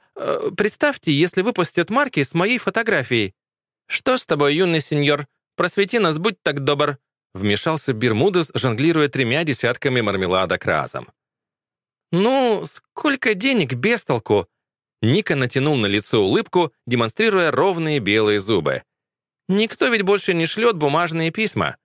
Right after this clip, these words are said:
Мы дружно моргнули. В воздухе повис вопрос,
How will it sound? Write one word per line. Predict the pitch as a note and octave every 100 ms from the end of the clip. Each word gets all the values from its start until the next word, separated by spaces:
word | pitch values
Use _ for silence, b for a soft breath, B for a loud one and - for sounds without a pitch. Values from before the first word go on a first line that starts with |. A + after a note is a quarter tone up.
| _ _ _ _ _ _
Мы | G2 G2 E3
дружно | E3+ G#2+ C3+ A#2+ A2+
моргнули. | G#2 G#2 A2+ F2 C#2+ B1 _ _ _ -
В |
воздухе | D#2+ C3 G#2+ F#2+ -
повис | F#2+ A#2 A#2
вопрос, | F2 F2 C3+ D#3 -